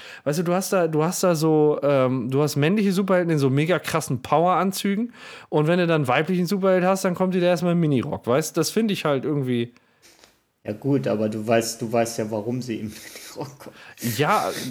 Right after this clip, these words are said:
Speaker 1: aber weißt du, das ist einfach so, we-, welchen, welchen männlichen Superhelden gibt's denn, der im nackten Oberkörper kommt?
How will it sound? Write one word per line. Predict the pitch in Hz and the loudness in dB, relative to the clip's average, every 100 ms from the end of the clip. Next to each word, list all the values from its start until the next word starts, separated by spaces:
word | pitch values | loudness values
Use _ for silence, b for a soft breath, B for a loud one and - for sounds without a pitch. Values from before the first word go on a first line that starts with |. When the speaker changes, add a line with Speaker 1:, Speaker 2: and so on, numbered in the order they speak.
| - 117 - | -10 -10 -2
Speaker 1:
aber | 151 160 139 - - | 2 2 0 -12 -6
weißt | 139 190 220 | -2 0 0
du, | 180 | -2
das | 156 - | -2 -4
ist | - | -4
einfach | - 165 175 160 | -2 -2 -2 -2
so, | 175 165 156 160 _ _ _ - B B B B B _ _ _ - | 0 0 0 -2 _ _ _ -20 B B B B B _ _ _ -8
we-, | 143 151 147 | 0 0 2
welchen, | 214 233 220 180 151 | 0 0 0 0 0
welchen | 202 202 185 175 165 151 | 0 2 0 0 -2 0
männlichen | 190 269 254 175 | 2 2 0 0
Superhelden | 147 139 131 127 127 | 0 2 4 4 0
gibt's | 127 139 | -2 -2
denn, | 147 143 | -2 0
der | 143 | 0
im | 143 | 0
nackten | 160 - 185 | -2 -4 -2
Oberkörper | 214 160 113 117 104 | 0 0 0 -2 -4
kommt? | - 98 - - | -6 -6 -10 -14